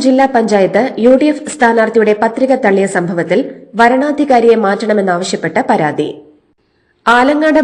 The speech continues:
ബ്ലോക്ക് പഞ്ചായത്ത് റിട്ടേണിംഗ് ഓഫീസർ മായ ജോസിനെ മാറ്റി നിർത്തണമെന്നാവശ്യപ്പെട്ട് കോൺഗ്രസ് തെരഞ്ഞെടുപ്പ് കമ്മീഷന് പരാതി നൽകി. മന്ത്രി പി രാജീവിന്റെ ഓഫീസിൽ നിന്ന് വിളിച്ചു എന്ന കാരണം പറഞ്ഞാണ് ആലങ്ങാട് ബ്ലോക്ക് പഞ്ചായത്തിലെ യു ഡി എഫ് സ്ഥാനാർത്ഥിയുടെ പത്രിക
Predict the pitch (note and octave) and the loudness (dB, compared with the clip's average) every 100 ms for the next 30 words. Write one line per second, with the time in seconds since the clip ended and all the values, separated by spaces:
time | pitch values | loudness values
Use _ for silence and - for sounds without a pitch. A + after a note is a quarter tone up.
0 | B3 C4 C4+ C4 A#3 A3+ A3 A3 G#3+ A#3 | 2 0 0 0 0 0 0 0 0 0
1 | A#3 G#3+ F3 F3+ E3+ G#3+ - G#3+ A#3 C4 | 0 0 0 -2 -2 -4 -4 0 2 2
2 | C#4+ C#4 A3+ G#3+ G#3 G#3 G#3 A#3 B3+ G#3 | 0 0 -2 0 0 0 0 0 0 -2
3 | F#3+ G#3 G3+ F#3+ F3 F3+ A3+ E3+ D#3+ G#3+ | -2 -2 -2 0 -2 -2 -4 -6 -2 -4
4 | - - - - B3+ C#4 C4+ C#4 - G#3 | -4 -16 -18 0 2 2 0 -2 0 0
5 | A3 A3+ A3+ F#3 F3 E3+ F3+ G#3+ C4 G3+ | 2 -2 -2 -2 -2 -2 -2 -2 -2 0
6 | F3+ F3 E3 D#3 C#3 - - _ _ _ | 0 0 -2 -4 -6 -10 -14 _ _ _
7 | _ _ _ _ _ G#3+ A#3+ A#3+ C#4+ D#4+ | _ _ _ _ _ -2 0 2 0 0
8 | C#4+ D4+ D4 C4 C4 B3+ A#3 A#3+ A3+ G#3+ | 0 2 2 2 2 2 4 2 2 0
9 | A#3 A#3 G#3+ G#3 G3+ G#3 B3+ - C4 G#3+ | 0 0 0 2 2 2 0 2 0 2
10 | G3+ G3+ G3 F#3+ G#3+ G#3+ F3+ F#3 E3+ D#3 | -2 -2 0 0 -2 -2 0 0 -2 -2
11 | A#3+ - - - A3 A#3+ C#4+ D4 C#4+ A#3+ | -4 -6 -20 -2 2 2 2 0 -2 0
12 | B3 B3+ B3+ G#3+ G#3+ G#3 G3+ G3 - A3+ | 0 0 0 0 0 0 0 0 0 2
13 | B3 B3 B3 - - G3+ G3+ G3 G3+ F#3+ | 4 2 0 -8 -2 0 0 0 0 -2
14 | G3 G#3 G#3 A#3 | 0 -2 0 0